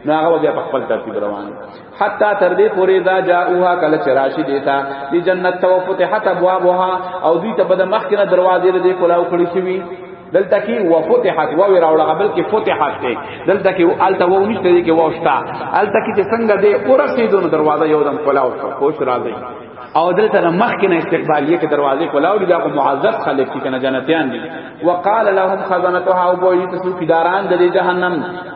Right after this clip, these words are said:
سلام علیکم، سلام دی پتا سو باندې، طبتم، تاسو خو-، خوشاله یې، یا طبتم، تاسو پاک شوي. خا ابن قیم معنی کوي، رحمه الله، تاسو پاک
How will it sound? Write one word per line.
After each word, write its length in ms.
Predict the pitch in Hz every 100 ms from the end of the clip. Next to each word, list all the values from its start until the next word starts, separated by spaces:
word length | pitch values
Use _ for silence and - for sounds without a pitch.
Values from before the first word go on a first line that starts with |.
| -
سلام 580 | 175 180 208 214 196 185
علیکم، 680 | 165 180 185 180 185 185 165 123 - - - -
سلام 360 | 180 190 220
دی 160 | 180 185
پتا 280 | 196 - 175 175
سو 60 |
باندې، 280 | 175 175 160 -
طبتم، 460 | 180 165 160 131 135
تاسو 320 | 160 160 131
خو-، 300 | 139 - 139 - -
خوشاله 420 | 139 160 175 185
یې، 480 | 185 180 180 180 -
یا 120 | 143
طبتم، 600 | 143 143 226 240 226 202
تاسو 280 | - 170 156
پاک 320 | - 170 160 165
شوي. 160 | 160 123
خا 120 | 165
ابن 220 | 196 165
قیم 300 | 156 156 175
معنی 280 | 175 170 190
کوي، 460 | 202 240 233 - -
رحمه 360 | 165 156 139 135
الله، 300 | 127 131 117 - 147 -
تاسو 260 | 185 185
پاک 320 | 165 196 196